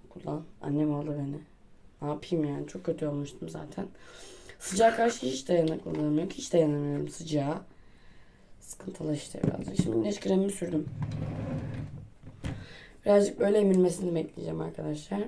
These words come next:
Bu arada arkadaşlar hala kanalıma abone olmayı, videomu beğenmediyseniz çabuk abone olup videomu beğeniyorsunuz. Çabuk, çabuk, çabuk. Bu arada arkadaşlar WhatsApp kanalıma ve Instagram'ıma da,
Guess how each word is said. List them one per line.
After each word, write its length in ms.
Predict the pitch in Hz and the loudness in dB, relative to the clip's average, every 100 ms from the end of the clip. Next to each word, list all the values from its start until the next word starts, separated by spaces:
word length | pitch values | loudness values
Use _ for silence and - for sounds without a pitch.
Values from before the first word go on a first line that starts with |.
| - - - - - - - - - - | -8 -20 -20 -20 -20 -20 -20 -20 -20 4
Bu 100 | 233 | 12
arada 240 | 277 277 202 | 12 12 10
arkadaşlar 600 | 190 190 180 175 165 160 | 6 6 6 4 -2 -4
hala 680 | - - - 262 302 247 214 | -6 -8 8 10 12 10 6
kanalıma 360 | 208 202 190 | 8 10 10
abone 260 | 185 180 180 | 8 8 6
olmayı, 380 | 175 175 165 190 - - - | 6 4 2 -2 -10 -20 -8
videomu 340 | 214 202 196 185 | 4 8 10 10
beğenmediyseniz 840 | 185 190 175 175 175 190 196 - - - - - - - | 8 8 4 2 0 0 0 -4 -16 -20 -20 -20 -20 4
çabuk 520 | - 214 202 202 - - | 8 8 8 2 -12 -6
abone 260 | 180 185 185 | 2 4 6
olup 180 | 185 185 | 4 2
videomu 240 | 175 170 | 2 2
beğeniyorsunuz. 480 | 165 160 156 - - - - - | 2 -2 -4 -10 -16 -18 -20 -4
Çabuk, 240 | - - | -4 -2
çabuk, 240 | 370 311 - | -2 -4 -6
çabuk. 140 | - - - - - - - - - - - - - - - - - - - - | -12 -16 -20 -20 -20 -20 -20 -20 -20 -20 -20 -20 -20 -20 -20 -20 -18 -18 -18 6
Bu 100 | - | 10
arada 180 | - 220 | 12 12
arkadaşlar 560 | 214 208 202 202 233 226 | 10 12 10 10 4 4
WhatsApp 480 | 214 233 233 214 | 6 6 6 4
kanalıma 500 | - 175 165 170 185 | 6 4 4 4 4
ve 200 | 165 156 - | 6 6 4
Instagram'ıma 1120 | 185 - 196 185 170 165 160 - 165 160 175 | 0 4 6 8 8 6 4 0 0 0 4
da, 300 | 175 196 | 4 6